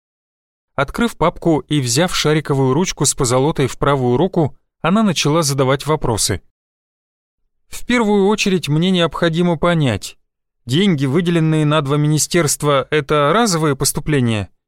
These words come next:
или ежегодный бюджет, на который я могу рассчитывать?»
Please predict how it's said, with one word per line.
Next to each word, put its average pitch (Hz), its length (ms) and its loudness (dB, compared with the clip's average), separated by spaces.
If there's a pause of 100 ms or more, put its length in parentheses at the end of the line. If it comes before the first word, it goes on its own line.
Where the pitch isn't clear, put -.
(100)
или 175 160 2
ежегодный 165 680 0
бюджет, 143 440 -2
на 147 120 -4
который 156 320 -2
я 139 80 -2
могу 143 200 -2
рассчитывать?» 131 600 -2